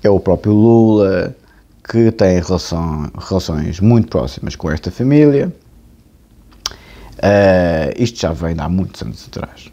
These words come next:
Esta história da família das gêmeas ter uma relação endogâmica com o poder brasileiro e, por inerência, com o poder português, já vem de há muitos anos. Não é o filho do professor Marcelo, isto, aquilo e aquilo outro. É o Sócrates.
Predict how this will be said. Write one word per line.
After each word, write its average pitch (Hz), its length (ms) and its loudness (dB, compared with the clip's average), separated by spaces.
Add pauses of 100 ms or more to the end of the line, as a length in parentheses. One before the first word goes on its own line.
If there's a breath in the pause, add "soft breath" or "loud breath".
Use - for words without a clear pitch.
(140)
Esta 87 220 -2
história 101 600 0
da 92 100 -8
família 90 420 -6
das 87 200 -4
gêmeas 80 500 -4
ter 92 320 0
uma 92 260 0
relação 90 400 -4 (120)
endogâmica 101 920 0
com 135 120 0
o 120 40 0
poder 104 320 -2
brasileiro 92 640 0 (560 loud breath)
e, 131 120 4
por 117 180 0
inerência, 98 400 0
com 107 120 -4
o 98 40 -4
poder 90 260 -6
português, 104 560 -2 (320 loud breath)
já 92 180 2
vem 90 140 2
de 85 80 -2
há 85 40 -2
muitos 85 280 -8
anos. - 260 -12 (240 soft breath)
Não 156 300 4
é 196 240 0 (240)
o 117 60 -6
filho 127 380 -4 (140)
do 104 120 -8
professor - 240 -4
Marcelo, 95 600 0 (640 soft breath)
isto, 104 220 -2
aquilo 92 240 -6
e - 40 -4
aquilo - 280 -10
outro. - 240 -18 (1000)
É 76 100 0
o 76 80 0
Sócrates. - 680 -8